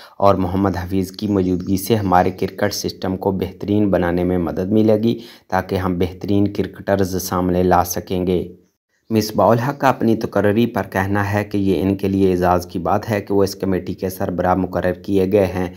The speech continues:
जिसमें काबिल एहतराम अफराद शामिल हैं, जिन्होंने पाकिस्तान क्रिकेट की बड़ी खिदमत की है। मिसबाह उल हक का कहना है कि ये जिम्मेदारी इनके लिए चैलेंज है, ताहम वसी तजर्बे और मालूमात की बदौलत ये कमेटी खेल में बेहतरी से मुतल्लक अपनी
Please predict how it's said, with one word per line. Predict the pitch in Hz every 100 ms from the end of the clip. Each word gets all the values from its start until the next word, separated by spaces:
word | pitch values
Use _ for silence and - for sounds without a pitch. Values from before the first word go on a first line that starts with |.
| - - _ 107
जिसमें | 101 110 104
काबिल | 98 92 101 101
एहतराम | 92 - 95 95 90
अफराद | - 92 90
शामिल | - 87 107 104
हैं, | 95 87 _ _ -
जिन्होंने | 113 127 131 135
पाकिस्तान | 101 101 117 113
क्रिकेट | - 92 - 90 -
की | 113
बड़ी | 98 90
खिदमत | 87 104 95 92 -
की | 95 92
है। | 92 87 90
मिसबाह | 95 101 117
उल | 120
हक | 123 -
का | 107
कहना | 98 101 107
है | 110
कि | 107 101
ये | 98 90
जिम्मेदारी | 92 90 90 90 95 104
इनके | - 95 92 90
लिए | 87 95
चैलेंज | 92 90 90 87
है, | 90 92
ताहम | - 90 104 113 110 - - -
वसी | 101 98 110 113
तजर्बे | 104 98 95 98 101
और | 98
मालूमात | 95 92 90 92 92 -
की | 90
बदौलत | 90 92 98 98 98
ये | 95 90
कमेटी | 92 92 90 95
खेल | - 92
में | 92 92
बेहतरी | 90 90 101 95
से | -
मुतल्लक | 98 90 92 95 92
अपनी | 95 98